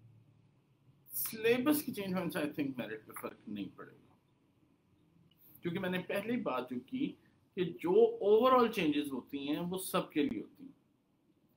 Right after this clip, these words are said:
थोड़ा सा फ़र्क इस सूरत में इस बार पड़ सकता है, थोड़ा सा edge इस बार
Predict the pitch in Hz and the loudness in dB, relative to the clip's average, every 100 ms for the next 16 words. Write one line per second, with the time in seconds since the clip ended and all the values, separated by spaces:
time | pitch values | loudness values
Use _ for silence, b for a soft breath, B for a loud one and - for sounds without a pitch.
0 | _ _ _ _ _ _ _ _ - 214 | _ _ _ _ _ _ _ _ 2 4
1 | 233 240 262 254 208 220 214 - 208 - | 6 6 2 2 2 2 0 -6 -10 -8
2 | - - - 170 175 175 165 - 170 - | -10 -10 -6 -2 -2 -4 -12 -12 -12 -4
3 | 165 151 127 - 135 - 143 143 - 196 | -4 -4 -8 -10 -14 -8 -6 -6 -10 -8
4 | 208 196 175 147 175 170 147 151 151 | -6 -6 -8 -4 -4 -4 -6 0 0